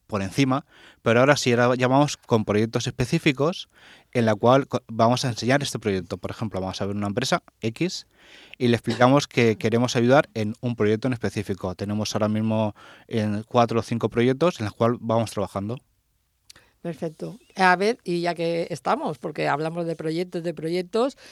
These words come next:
Speaker 2: eh, yo sé que vosotros hacéis una serie de actividades como asociación, estamos hablando en este momento. ¿Qué tipo de, dijéramos, de,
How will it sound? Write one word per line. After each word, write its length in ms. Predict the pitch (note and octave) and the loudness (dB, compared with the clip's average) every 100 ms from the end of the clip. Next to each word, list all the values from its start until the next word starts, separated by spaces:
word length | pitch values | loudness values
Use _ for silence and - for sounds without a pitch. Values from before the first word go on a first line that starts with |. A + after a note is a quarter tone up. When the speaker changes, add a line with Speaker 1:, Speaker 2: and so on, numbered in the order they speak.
| - _ | -20 _
Speaker 2:
eh, 200 | - F3+ | -2 0
yo 120 | F3 | 0
sé 160 | G3+ G3+ | 0 0
que 500 | G3+ G3+ G3+ G3+ G3+ | 0 0 0 0 0
vosotros 360 | F#3 E3+ F#3+ G3+ | -2 -4 -4 -4
hacéis 280 | F3 F#3+ F#3+ | -2 -4 -6
una 240 | F3+ F3+ | -8 -6
serie 180 | - E3+ | -4 -2
de 80 | D#3+ | -4
actividades 540 | D#3 E3 D#3+ G3+ A#3 | -4 -4 0 0 -2
como 220 | - D#3 | -8 -12
asociación, 600 | D3 D3 A#2+ B2+ - G#3 D4+ _ | -12 -14 -12 -12 -8 -8 -8 _
estamos 400 | D#3+ - D3 C#3+ | -18 -12 -12 -10
hablando 300 | C#3+ D3 D3 | -10 -8 -10
en 40 | |
este 160 | C#3+ D3 | -12 -12
momento. 540 | C#3 D#3+ F#3+ G#3 B3 - - - _ | -10 -8 -6 -4 -4 -6 -18 -20 _
¿Qué 500 | - G#3 G#3 G#3+ G#3+ F#3+ | 0 2 4 4 2 0
tipo 300 | G#3+ G3+ A3 | -4 0 2
de, 180 | G#3 G#3 | 2 2
dijéramos, 520 | G3 G3 G3 G3 F3+ | -2 -4 -4 -4 -4
de, 260 | F3+ F3+ | -2 -2